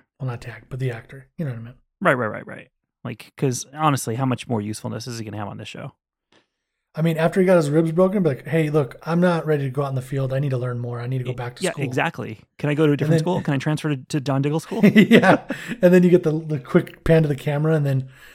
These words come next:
Speaker 1: placard. Next week on
Speaker 2: <laughs>
Speaker 1: Follow Tag on, I forget what the name of the
Speaker 2: What's this
Speaker 1: fucking
Speaker 2: supposed to be
Speaker 1: program
Speaker 2: called?
Speaker 1: is. I don't,
Speaker 2: Heroes
Speaker 1: I don't know.
Speaker 2: University or something? I don't know.
Speaker 1: It's actually Spanish. It's Universidad.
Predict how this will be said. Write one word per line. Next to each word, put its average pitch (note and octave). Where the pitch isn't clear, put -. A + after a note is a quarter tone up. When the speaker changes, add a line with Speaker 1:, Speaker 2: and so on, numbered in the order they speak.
Speaker 1:
placard. A#2+
Next F#3
week C3+
on D3
Speaker 2:
<laughs> -
Speaker 1:
Follow G3+
Tag E3+
on, A2
I C3+
forget B2+
what A#2
the A#2+
name A2+
of -
the A#2
Speaker 2:
What's C3
this -
Speaker 1:
fucking G3
Speaker 2:
supposed -
to C3
be B2+
Speaker 1:
program -
Speaker 2:
called? G3
Speaker 1:
is. -
I C3
don't, -
Speaker 2:
Heroes B2+
Speaker 1:
I -
don't B2+
know. C3+
Speaker 2:
University D3
or D#3+
something? F3
I A2+
don't F#2+
know. G2+
Speaker 1:
It's D3
actually D3
Spanish. C#3
It's -
Universidad. C3